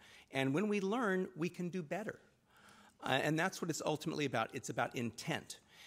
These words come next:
And if you vote yes on this, that doesn't mean you've gotta be vegan tomorrow.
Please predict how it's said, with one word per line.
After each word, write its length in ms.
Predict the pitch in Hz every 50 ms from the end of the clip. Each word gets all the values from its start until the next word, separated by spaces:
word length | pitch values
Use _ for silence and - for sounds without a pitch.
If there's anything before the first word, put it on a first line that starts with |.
| - - - _ -
And 460 | - 139 139 139 139 135 131 127 - - - - - - - _ _ _ _ _ _ _ _ _ _ _ _ _ _ _ _ _ _
if 180 | - 185 175 -
you 60 | 226
vote 220 | 175 190 180 165 156
yes 280 | 156 165 180 175 -
on 120 | 170 143 135
this, 160 | 131 120 -
that 180 | - 165 -
doesn't 240 | - 180 180 190 208
mean 140 | 110 123 170
you've 160 | 160 151 147
gotta 240 | 135 160 139 143 135
be 160 | 135 147 123
vegan 280 | 101 156 165 151 160 147
tomorrow. 540 | - - 143 139 135 151 139 101 - -